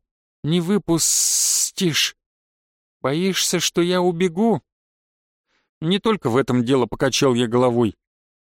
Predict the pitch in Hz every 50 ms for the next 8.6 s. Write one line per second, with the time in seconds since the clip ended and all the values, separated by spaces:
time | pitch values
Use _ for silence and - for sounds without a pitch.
0 | _ _ _ - - 202 214 202 - 240 220 - 202 - - 202 202 175 165 170
1 | 151 127 135 156 175 175 156 175 170 - - - - - _ - 147 151 135 143
2 | 160 165 160 127 139 151 139 127 - - - 147 135 - - 123 104 - - _
3 | _ _ _ _ _ _ _ _ _ _ _ _ _ _ - - 117 117 - -
4 | 196 190 - - 147 - - - - 147 143 151 143 135 - 139 147 170 160 -
5 | - - 156 156 156 151 143 120 147 - - 180 - - 196 170 - - - -
6 | - - _ _ _ _ _ _ _ _ _ - 135 143 175 165 - 175 202 220
7 | 202 156 143 156 160 156 151 - - 170 165 - 175 175 190 180 - - 165 165
8 | 156 165 180 - - 160 120 - - - 98 -